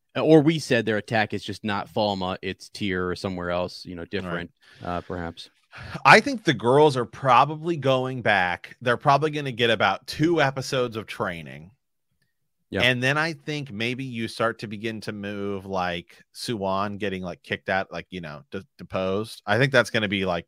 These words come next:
Speaker 2: that's happening next season. I think it's gonna be Liandrin 'cause we haven't met an Elida yet. And I don't know that we need one. Um,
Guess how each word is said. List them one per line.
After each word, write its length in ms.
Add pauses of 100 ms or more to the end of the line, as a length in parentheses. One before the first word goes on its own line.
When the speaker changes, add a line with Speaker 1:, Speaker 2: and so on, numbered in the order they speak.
(140)
Speaker 2:
that's 220
happening 520
next 240
season. 280
I 120
think 220
it's 120
gonna 140
be 80
Liandrin 400
'cause 100
we 140
haven't 340
met 220
an 100
Elida 420
yet. 260
And 80
I 60
don't 160
know 120
that 100
we 160
need 400
one. 360 (640)
Um, 600